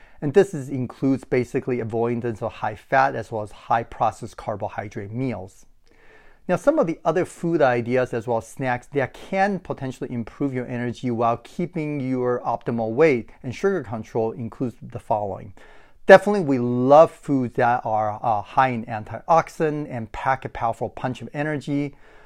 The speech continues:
Uh, some of these things includes, uh, food that may be high in B vitamins, uh, such as niacin, folic acid, as well as vitamin B six.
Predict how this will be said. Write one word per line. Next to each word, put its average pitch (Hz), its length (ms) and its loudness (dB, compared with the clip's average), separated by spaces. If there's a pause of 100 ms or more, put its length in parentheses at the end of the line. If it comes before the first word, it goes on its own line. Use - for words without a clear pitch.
(140)
Uh, 120 180 0
some 156 220 2
of 131 60 -4
these 139 220 0
things 131 340 -4
includes, 123 720 -4
uh, 107 320 -4 (340)
food 139 320 0
that 123 180 2
may 117 140 -4
be 110 160 -6
high 120 200 -2
in 113 220 -6
B 156 200 -4
vitamins, 139 580 -2
uh, 107 280 -2
such 120 320 -6
as 110 180 -6
niacin, 147 680 0
folic 127 420 -2
acid, 143 360 2
as 120 160 -6
well 113 120 -2
as 101 60 -12
vitamin 107 360 -6
B 107 200 -12
six. - 520 -2